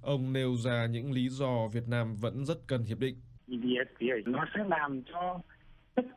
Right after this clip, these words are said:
Speaker 2: khẩu của Việt Nam sẽ hiệu quả hơn, rồi tạo công ăn việc làm, quan hệ giữa Việt Nam và E U sẽ tốt lên.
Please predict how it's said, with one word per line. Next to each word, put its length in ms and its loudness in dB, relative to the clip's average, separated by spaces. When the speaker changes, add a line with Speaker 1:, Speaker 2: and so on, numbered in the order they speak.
Speaker 2:
khẩu 260 -2
của 180 0
Việt 220 -2
Nam 320 2
sẽ 60 2
hiệu 240 0
quả 180 0
hơn, 160 2
rồi 420 0
tạo 260 0
công 200 -8
ăn 200 -2
việc 220 -6
làm, 380 -2
quan 260 2
hệ 140 4
giữa 200 -2
Việt 180 -2
Nam 260 -2
và 80 -4
E 160 0
U 220 4
sẽ 160 -6
tốt 180 2
lên. 320 2